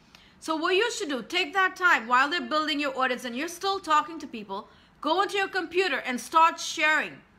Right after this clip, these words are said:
Start sharing your videos into five groups. Don't do more than that. You'll probably end up in Facebook jail. But, you know, start sharing your, your live video.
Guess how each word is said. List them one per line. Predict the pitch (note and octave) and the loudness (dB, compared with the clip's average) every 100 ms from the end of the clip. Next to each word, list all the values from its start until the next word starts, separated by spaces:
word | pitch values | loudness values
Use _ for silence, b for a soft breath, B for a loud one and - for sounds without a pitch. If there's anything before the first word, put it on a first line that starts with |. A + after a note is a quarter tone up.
| _ - | _ -14
Start | - E4 F4 | 4 6 6
sharing | - F4 E4 D4 | 0 2 2 2
your | B3+ | -2
videos | C#4 C#4 C4+ B3+ | -2 0 0 -2
into | A#3+ | -8
five | - - C4+ B3+ - | -4 4 4 4 -4
groups. | C4+ F3+ | -10 -4
Don't | B3 D4+ | -2 -2
do | F#4 E4 | -2 0
more | D4+ | 0
than | B3 G#3 | 0 -2
that. | A3 F3+ - | -2 -4 -6
You'll | A3 | -8
probably | A3+ C#4+ C4 | -2 -2 -2
end | A3+ | -6
up | G#3+ | -8
in | G#3 | -10
Facebook | A3 G#3+ G3 F#3 | -8 -8 -10 -12
jail. | G#3+ C#3+ b b b b _ | -12 -12 b b b b _
But, | C4 B3+ - - _ _ _ _ _ - B3 | 2 2 -2 -20 _ _ _ _ _ -14 -4
you | D4+ | 0
know, | B3 | 0
start | - E4+ F4+ | 4 6 6
sharing | - F4 E4 E4 | 0 2 2 2
your, | C#4+ C4 | -2 -4
your | B3 B3 | -2 -2
live | B3 B3 A#3+ | 2 0 0
video. | C#4 D#4 F#3 | -4 -6 -6